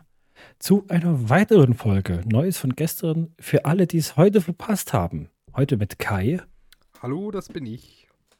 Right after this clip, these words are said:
Speaker 1: Und mir, dem Hardy. Das bin ich. Hallo. Schön, schön, dass ihr da seid.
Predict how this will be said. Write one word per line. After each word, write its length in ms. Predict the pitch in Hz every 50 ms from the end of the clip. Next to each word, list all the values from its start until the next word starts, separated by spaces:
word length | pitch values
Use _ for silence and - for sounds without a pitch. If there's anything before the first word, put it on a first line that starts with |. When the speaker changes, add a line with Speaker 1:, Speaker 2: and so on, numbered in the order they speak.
| _ _ _ _ _ _ _ _ _ _ _ _ _ _ _ _ _ _
Speaker 1:
Und 260 | _ 165 180 - _ -
mir, 280 | 147 110 104 110 110
dem 220 | 107 - 151 139 139
Hardy. 440 | 147 139 117 - 95 90 90 110 - _ _ _
Das 200 | - 98 85 -
bin 200 | - - 131 151
ich. 360 | 95 95 92 - - - - _ _ _ _ _ _ _ _ _ _ _ _ _ _ _ _ _ _ _ _
Hallo. 320 | - 143 135 101 85 80 _ _ _ _ _ _ _ _ _ _
Schön, 420 | - - - 127 147 151 156 151
schön, 280 | - - - 165 196 202
dass 220 | - 170 147 -
ihr 80 | 107 95
da 220 | - 113 135 170 170
seid. 380 | - 180 160 165 170 - -